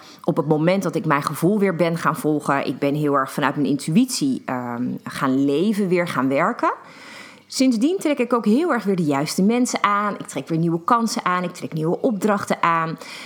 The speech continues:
Het geeft me inspiratie, een ongelofelijke boost. En daardoor ben ik ook weer veel creatiever in mijn werk. En ja, dat geeft dus weer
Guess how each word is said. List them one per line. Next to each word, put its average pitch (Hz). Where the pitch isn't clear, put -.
Het 190
geeft 240
me 214
inspiratie, 220
een 170
ongelofelijke 208
boost. 175
En 247
daardoor 285
ben 233
ik 240
ook 277
weer 262
veel 233
creatiever 196
in 170
mijn 139
werk. -
En 220
ja, -
dat 226
geeft 165
dus 214
weer 165